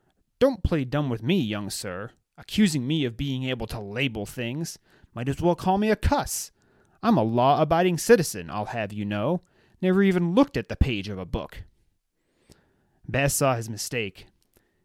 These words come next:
Even speakers like him were permitted to learn rudimentary markings in the common tongue to help with the mundane tasks of life. For instance, he couldn't very well pick up packages for Deliritus and pay for them without being able to decipher the bills of lading.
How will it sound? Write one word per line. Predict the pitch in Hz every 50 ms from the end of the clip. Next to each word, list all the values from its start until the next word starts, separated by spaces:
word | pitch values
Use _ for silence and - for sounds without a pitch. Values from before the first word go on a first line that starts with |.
| _ _ _
Even | 185 185 175 160 156
speakers | - - - 175 160 151 131 113 -
like | 113 113 -
him | - - - 240 254 220 127 95 87 - -
were | 123 120 117
permitted | - 120 135 135 127 120 -
to | - 127
learn | 120 127 120 117 113
rudimentary | 113 143 151 127 120 123 139 156 - - 120 104 101
markings | 107 110 117 135 143 - - 92 85 - - 120 120
in | 98
the | 95 -
common | - - 131 143 139 120 104
tongue | - - 143 147 123 101 131
to | 131 - -
help | - - 135 -
with | - - -
the | 107
mundane | 101 107 113 113 123 117 107 113 104 92 95
tasks | - - 147 143 131 - - - -
of | 104 - 87
life. | 76 52 53 - - - _ _ _ _ _ _ _ _ _ _
For | - - 123
instance, | 151 185 175 - - 107 87 92 - - - _ _
he | - -
couldn't | - 180 190 165 127 117
very | 143 143 151 147 131
well | 127 143 139 127
pick | - - 151 -
up | 117 - _
packages | - - 156 156 - 143 120 117 107 -
for | - 117 98
Deliritus | - 107 120 160 190 165 - - - - - - - - _ _ _
and | - 107 101 -
pay | - 160 208
for | 208 - - 92
them | 71 60 62 - 117 131
without | 117 113 127 117 - -
being | 127 131 127
able | 127 123 117
to | 117 117 104
decipher | 87 101 - - - 139 139 - 113
the | 101 98
bills | 98 117 120 127 127 107
of | 107 90
lading. | 113 123 151 139 - - - -